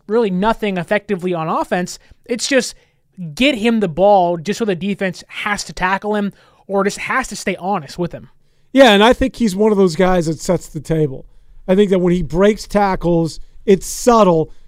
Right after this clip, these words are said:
Speaker 2: but he brings the energy. George Kittle does the same thing.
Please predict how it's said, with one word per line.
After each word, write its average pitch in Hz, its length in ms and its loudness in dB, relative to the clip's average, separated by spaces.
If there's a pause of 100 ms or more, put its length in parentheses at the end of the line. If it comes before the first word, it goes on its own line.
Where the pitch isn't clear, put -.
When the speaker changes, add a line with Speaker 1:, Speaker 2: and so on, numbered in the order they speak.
(120)
Speaker 2:
but 180 140 2
he 185 160 2
brings 190 400 2
the 175 160 0
energy. 160 400 -4 (260)
George 196 320 4
Kittle 226 280 2
does 180 260 0
the 180 120 -2
same 190 320 0
thing. 185 360 -2